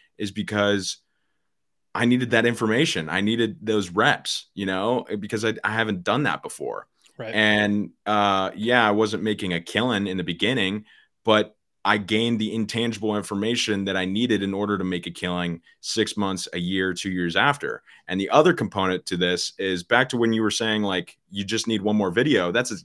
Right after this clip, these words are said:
Speaker 1: especially true because I sign clients all the time that are like, "I was following you when you had five thousand followers. I was following you two years ago, and now I'm starting to buy."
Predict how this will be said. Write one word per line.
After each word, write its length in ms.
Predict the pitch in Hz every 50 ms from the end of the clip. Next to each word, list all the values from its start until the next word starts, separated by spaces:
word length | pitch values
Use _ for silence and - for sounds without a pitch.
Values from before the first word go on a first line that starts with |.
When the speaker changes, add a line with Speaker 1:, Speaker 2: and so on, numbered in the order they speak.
| _ -
Speaker 1:
especially 600 | 107 98 - - - - 143 147 - - 113 101
true 300 | 87 - 101 95 92 92
because 360 | 87 101 - - 98 92 92 -
I 260 | - 110 139 156 143 - _ _ -
sign 320 | - - 113 101 98 90
clients 280 | - 110 104 98 87 -
all 100 | 110 98
the 80 | 92
time 340 | 87 - 123 151 156 131 113
that 120 | 104 101 98
are 80 | 101
like, 300 | 98 98 92 92 90 - _ - - - -
"I 80 | - 123
was 100 | 143 143
following 280 | - 113 113 117 117
you 180 | 113 113 117 113
when 140 | 107 107 104
you 100 | 98 95
had 120 | 92 87
five 260 | - 107 101 95 85
thousand 420 | 98 92 92 90 85 82 76 73 _ _ _ _ _
followers. 560 | _ - 101 110 110 82 60 52 - - - _ _ _ _ _ _ -
I 60 | -
was 100 | 131 123
following 380 | - - 120 120 117 113 110 107
you 180 | 107 104 101
two 200 | 95 - - 107
years 280 | 92 90 98 113 110 98
ago, 260 | 95 78 82 76 78
and 120 | 82 85 87
now 180 | 90 92 92
I'm 100 | 92 90
starting 300 | - - 92 87 85 82
to 80 | 76 71
buy." 400 | 76 87 101 92 73 52 -